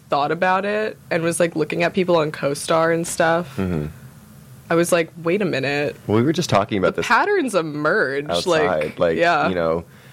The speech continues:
Speaker 2: you can think, like, you know, going through, you know, phases of your life and different years and stuff that you're sort of, like, bringing people along with you and trying to maintain, like, the strong connections and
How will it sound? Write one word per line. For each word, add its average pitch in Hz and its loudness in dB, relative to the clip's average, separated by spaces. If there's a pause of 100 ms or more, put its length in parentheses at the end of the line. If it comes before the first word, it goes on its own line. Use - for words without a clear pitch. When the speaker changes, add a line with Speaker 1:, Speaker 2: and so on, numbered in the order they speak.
(260)
Speaker 2:
you 95 2
can 104 2
think, 95 0
like, 85 0 (420)
you 95 0
know, 80 2 (340)
going 87 2
through, 85 0 (480)
you 92 2
know, 82 2
phases 92 0
of 87 -10
your 95 2
life 80 2
and 80 -8
different 78 -6
years 80 -2
and 78 -4
stuff - -2
that - -6
you're 80 -2
sort 82 0
of, 76 -4
like, - -2 (580)
bringing 90 2
people 85 -2
along 98 2
with 98 -6
you 95 2
and 82 -2
trying 82 -2
to 80 0
maintain, 78 -2
like, 76 -4
the - -10
strong 87 0
connections 82 -4
and 80 -2